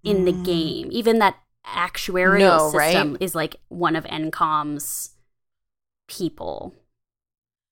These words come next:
Speaker 3: Yeah, and it's, it's a programmer who programmed an actuary program, not an actuarian.
Speaker 1: Right, right, right, right.
Speaker 2: Mm.
Speaker 3: It, so, so what you're saying is that it is not representative of, <laughs> of real people.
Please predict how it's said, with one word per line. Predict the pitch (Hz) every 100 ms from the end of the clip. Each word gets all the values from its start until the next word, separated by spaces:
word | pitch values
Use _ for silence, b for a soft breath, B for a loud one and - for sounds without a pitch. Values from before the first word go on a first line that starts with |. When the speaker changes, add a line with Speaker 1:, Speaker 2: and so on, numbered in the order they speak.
| -
Speaker 3:
Yeah, | 254 254 240
and | 269
it's, | 269 -
it's | 247 277
a | -
programmer | - 302 302 262 208
who | 220
programmed | - 233 214 214 196 190
an | 180
actuary | 180 - 170 180 175 165 165 151 _ _ _ _ -
program, | 240 247 185 156 160
not | 175 175 143
an | 175
actuarian. | 156 165 - 160 165 165 160 147 - -
Speaker 1:
Right, | 233 233 208 - - 196
right, | 196 -
right, | - -
right. | 170 - - - - _ _ _ _ _ -
Speaker 2:
Mm. | 165 156 156 151 135
Speaker 3:
It, | 247 233
so, | 311 262 233
so | 302
what | 269 247
you're | 226
saying | 247 247 214
is | 185
that | 190 175
it | 175
is | 180 190
not | 185 -
representative | 180 - 180 170 165 151 151 156 _ -
of, | 165 175 196 -
<laughs> | 247 277 - 269 277 392 - - 427 339
of | 285 233 240
real | 320 226
people. | 233 277 220 185